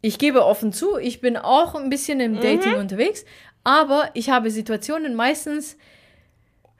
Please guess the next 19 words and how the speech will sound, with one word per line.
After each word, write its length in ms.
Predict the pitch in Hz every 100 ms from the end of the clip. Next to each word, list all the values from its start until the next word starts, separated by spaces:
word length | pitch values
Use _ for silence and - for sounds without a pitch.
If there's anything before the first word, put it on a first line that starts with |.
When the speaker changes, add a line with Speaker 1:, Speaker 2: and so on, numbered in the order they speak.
| - - - - 220
Speaker 1:
so 200 | 190 294
eingeschätzt, 760 | - 294 302 302 311 302 - _ -
dass 220 | 262 254
ich 140 | 226
tatsächlich 580 | 240 226 262 294 294 -
sehr, 320 | 226 247 254
sehr 180 | 226 208
unsicher 400 | 202 190 175 180
bin, 240 | 170 165 165 - - _ -
was 480 | 208 214 220 -
jetzt 200 | 202 190 -
Sache 280 | 175 175
ist. 300 | 147 165 - -
Also 220 | 220 233
Speaker 2:
Okay. 280 | 240 240 330 - - _
Speaker 1:
ich, 140 | 269
ich 60 | 277
weiß 260 | 320 370 269
natürlich 680 | 240 262 294 302 302 294